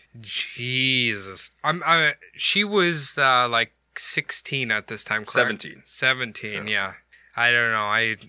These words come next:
Speaker 1: I, I know the nineties was a different time, but it's like, that's a lot of red flags right there.
Speaker 2: Oh, yeah.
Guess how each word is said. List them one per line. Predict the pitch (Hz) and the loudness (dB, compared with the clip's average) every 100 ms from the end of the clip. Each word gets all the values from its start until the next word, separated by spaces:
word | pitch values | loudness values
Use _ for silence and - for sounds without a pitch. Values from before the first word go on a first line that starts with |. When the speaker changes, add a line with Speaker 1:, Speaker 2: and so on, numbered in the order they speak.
| _ 113 | _ -6
Speaker 1:
I, | 120 120 135 | 0 4 4
I | |
know | 147 165 170 | 2 0 2
the | 170 | 2
nineties | 170 165 165 160 160 156 139 151 | 6 4 4 -2 -6 -6 -8 -8
was | 135 | -10
a | 131 | -4
different | 151 160 151 - | -2 -2 -4 0
time, | 156 151 147 139 123 | 2 4 4 2 -4
but | 127 123 | -6 -6
it's | 117 - | -10 -4
like, | 131 123 - - - - _ - | 0 0 -2 -12 -18 -20 _ -8
that's | 127 - | -4 0
a | |
lot | 156 147 151 | 4 4 4
of | |
red | 147 139 | 2 2
flags | - 131 131 131 120 | -2 0 2 2 0
right | 110 101 - | -4 -4 -6
there. | 98 107 | 0 4
Speaker 2:
Oh, | 117 | 6
yeah. | 104 | 4